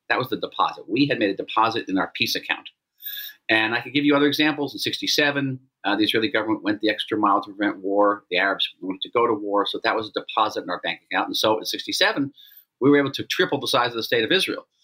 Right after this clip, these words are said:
And no one in the international community gave us a hard time. Nobody, not Great Britain,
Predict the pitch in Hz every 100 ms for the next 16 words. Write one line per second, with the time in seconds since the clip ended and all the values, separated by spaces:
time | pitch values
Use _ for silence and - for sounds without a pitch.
0 | _ _ _ 104 104 104 123 170 175 147
1 | 139 131 127 123 113 123 113 101 98 101
2 | 98 92 90 85 - _ _ 107 98 -
3 | 78 - - 85 - 139 302